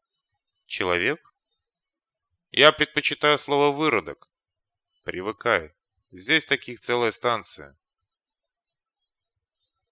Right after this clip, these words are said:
Отшельник прошёл по бетонному крошеву и ступил на шаткий эскалатор. Конструкция подозрительно задрожала,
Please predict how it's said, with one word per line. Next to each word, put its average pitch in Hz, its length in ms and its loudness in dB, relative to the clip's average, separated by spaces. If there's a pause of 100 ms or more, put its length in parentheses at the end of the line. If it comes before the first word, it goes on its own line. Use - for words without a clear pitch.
(140)
Отшельник 233 540 -2
прошёл 180 380 0
по 160 100 -4
бетонному 139 540 -4
крошеву 147 680 -4 (320)
и 107 100 -10
ступил 170 460 -4
на 156 120 -4
шаткий 143 400 -2
эскалатор. 117 680 -4 (1120)
Конструкция 101 580 -8
подозрительно 104 640 -8
задрожала, 104 760 -4